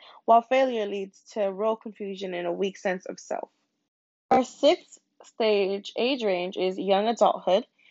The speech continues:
The stage is intimacy and isolation, and the, the strength that you develop here is love.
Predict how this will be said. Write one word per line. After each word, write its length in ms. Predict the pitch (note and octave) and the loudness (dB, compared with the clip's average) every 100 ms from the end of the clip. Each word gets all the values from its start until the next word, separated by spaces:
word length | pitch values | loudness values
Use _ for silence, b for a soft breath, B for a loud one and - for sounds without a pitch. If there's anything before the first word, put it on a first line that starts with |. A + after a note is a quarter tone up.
| b b - | b b -6
The 80 | C#4 | 2
stage 280 | C#4 C4+ | 4 4
is 160 | B3+ A#3+ - | 0 -4 -4
intimacy 680 | B3 C4 C#4+ C#4+ D4 C#4+ - | 0 2 2 0 -2 -2 -2
and 240 | A3 G#3+ G#3+ | 0 2 4
isolation, 840 | G3 G3+ G3+ F#3+ F#3 G3 C4+ D4 | 4 2 -2 0 -2 -4 -6 -6
and 360 | - B3 A3+ A3+ - | -4 -6 -6 -8 -6
the, 300 | A3 A3 G#3 | 0 0 0
the 120 | G#3+ | -2
strength 320 | - A#3+ B3 - | -4 -4 -4 -2
that 140 | A2 | 0
you 140 | G#3+ | 0
develop 400 | G3+ F#3+ F#3 F#3+ - - | -2 2 4 4 0 -6
here 220 | F#3+ F#3 | 0 0
is 500 | - F#3 F3+ - - - | 0 -2 -2 -8 -20 -2
love. 260 | E3 E3 | 2 2